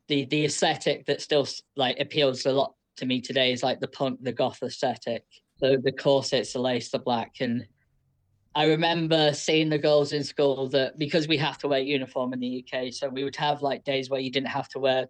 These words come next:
the suit, the tie, you know, and people would come in and what, and I remember it w-, <laughs>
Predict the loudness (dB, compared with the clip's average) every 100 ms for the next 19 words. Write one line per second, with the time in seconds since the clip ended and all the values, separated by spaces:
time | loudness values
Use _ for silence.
0 | -8 -4 -4 -4 -6 -2 -2 -2 -4 -8
1 | -12 _ _ _ _ -8 0 0 0 -4
2 | -2 -2 0 -2 -4 -2 0 0 2 0
3 | 0 0 0 2 -2 -6 _ _ _ _
4 | -2 -2 -2 -10